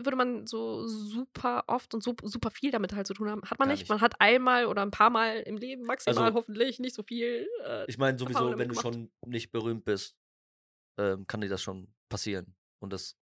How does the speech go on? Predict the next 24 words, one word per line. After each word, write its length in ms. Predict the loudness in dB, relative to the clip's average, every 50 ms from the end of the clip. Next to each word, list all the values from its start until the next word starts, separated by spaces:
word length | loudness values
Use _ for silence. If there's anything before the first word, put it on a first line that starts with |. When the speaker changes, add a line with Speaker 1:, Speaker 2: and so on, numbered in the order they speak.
| _ -10
Speaker 2:
muss 180 | -6 -6 -4 0
ja 100 | 0 0
auch 100 | 0 0
schon 120 | -2 -6
nicht 120 | -6 -6 0
<laughs> 320 | 2 4 4 4 2 -4
sein. 20 | -8 -12 _ _ -6
Speaker 1:
True. 320 | -2 0 0 0 -2 -4 _ _ _ _ _ -10
Speaker 2:
So, 140 | -10 -10
und 120 | -8 -8 -8
wenn 140 | -6 -4 -4
dir 60 | -4
das 80 | -4 -4
dann 120 | -6 -10
passiert, 300 | -10 -10 -6 -6 -4 -2
weil 140 | -2 -4 -2
du 260 | -2 -2 -2 -2 -2
anscheinend 500 | -2 -4 -2 0 2 2 2 0 -2 -6
irgendwie, 480 | -8 -8 -6 -6 -4 -4 -4 -4 -6 -10 _ -6
weiß 240 | -2 -2 0 0 -2
ich 40 |
nicht, 200 | -4 -4 -6 -6
Speaker 1:
Also 80 | -8
bei 40 | -8